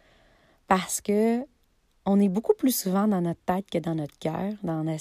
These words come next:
dans notre société, malheureusement. Et c'est important, c'est primordial, en fait, de revenir, particulièrement en ces temps,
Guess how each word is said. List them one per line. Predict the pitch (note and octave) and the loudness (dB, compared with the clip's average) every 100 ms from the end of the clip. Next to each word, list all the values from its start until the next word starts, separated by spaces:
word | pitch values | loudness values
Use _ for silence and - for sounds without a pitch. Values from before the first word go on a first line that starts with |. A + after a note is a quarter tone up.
| - | -8
dans | D#3+ D#3+ | -8 -4
notre | E3 E3 | -4 -4
société, | F3 - E3 - G#3+ | -6 -6 -8 -4 -2
malheureusement. | G3 D#3 D#3 D#3 D#3 G3 D#4 _ - - - - - _ | -2 -2 -4 -6 -6 -6 -10 _ -20 -20 -20 -20 -20 _
Et | G#3+ A3 A3 G#3+ - _ _ _ _ _ _ _ _ _ _ _ _ _ | 4 6 4 0 -8 _ _ _ _ _ _ _ _ _ _ _ _ _
c'est | - A3+ - | 2 2 2
important, | E4+ F4+ - G3 - - F#3 F3+ G#3+ C#4+ _ _ _ _ _ _ _ | 0 0 0 -2 -2 -4 -2 0 -2 -4 _ _ _ _ _ _ _
c'est | - G#3 | -8 -8
primordial, | - G#4+ E4 E3 E3 E3+ E3+ | -4 -2 0 0 0 0 -2
en | D3+ | -6
fait, | - F#3+ - | -6 -8 -6
de | E3 | -4
revenir, | E3 E3+ D#3+ E3 G3 G#3+ G#3 - _ _ | -2 -4 -4 -4 -4 -6 -8 -14 _ _
particulièrement | - - - G3+ F#3 E3+ E3+ F#3+ E3+ | -8 -8 -8 -2 -2 -2 -4 -4 -4
en | D#3+ | -4
ces | - C#3+ | -4 -4
temps, | - - G3+ | -8 -10 -8